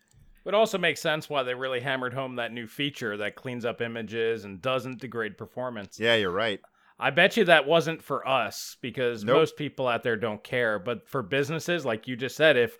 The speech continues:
Speaker 1: Google's customers can tell the difference and A M D can make their stuff look even better,
Speaker 2: Yeah.
Speaker 1: it just puts nvidia at an even bigger disadvantage. So, yeah, that might be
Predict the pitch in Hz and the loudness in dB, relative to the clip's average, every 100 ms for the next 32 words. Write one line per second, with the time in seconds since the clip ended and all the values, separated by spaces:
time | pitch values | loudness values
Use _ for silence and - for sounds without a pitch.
0 | _ 156 165 185 180 160 - - 151 151 | _ 0 2 2 2 -2 -12 -2 0 0
1 | - 120 101 92 - _ _ - 123 135 | -2 -4 -4 -6 -14 _ _ -10 -2 0
2 | 120 113 127 123 151 156 - 120 131 139 | 0 0 -2 2 -2 -2 -8 -6 -2 -2
3 | 139 139 131 131 135 123 135 120 135 123 | -2 -4 -4 -2 -2 -2 -4 -2 -2 -4
4 | - 185 160 147 110 123 123 156 226 226 | -4 -2 0 0 4 8 8 8 4 0
5 | - _ _ 110 117 87 - _ _ _ | -16 _ _ 0 2 0 -8 _ _ _
6 | - 165 170 160 - 160 127 147 131 123 | 0 2 2 0 0 0 0 -2 -2 0
7 | 127 120 113 117 120 113 104 107 98 95 | 2 2 2 -2 -4 -8 -4 -4 -4 -8
8 | 104 98 107 127 98 127 120 175 147 120 | -10 -8 -8 -6 -4 -2 4 6 6 4
9 | 143 139 135 139 123 | 2 2 0 -4 -6